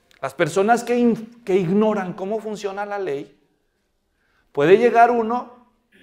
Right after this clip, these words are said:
disfrazado de policía. Es un delito común en Estados Unidos, por cierto, se llama usurpación de funciones.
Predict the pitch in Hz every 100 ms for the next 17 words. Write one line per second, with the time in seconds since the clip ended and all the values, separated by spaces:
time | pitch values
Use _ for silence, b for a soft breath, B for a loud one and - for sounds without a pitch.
0 | _ 156 202 - 175 147 - 170 208 214
1 | 214 190 180 170 190 196 - - - 208
2 | 208 202 202 - 170 170 190 175 175 175
3 | 165 156 185 180 135 - 165 165 156 156
4 | 170 170 185 160 185 156 160 151 160 170
5 | 190 165 151 151 151 131 _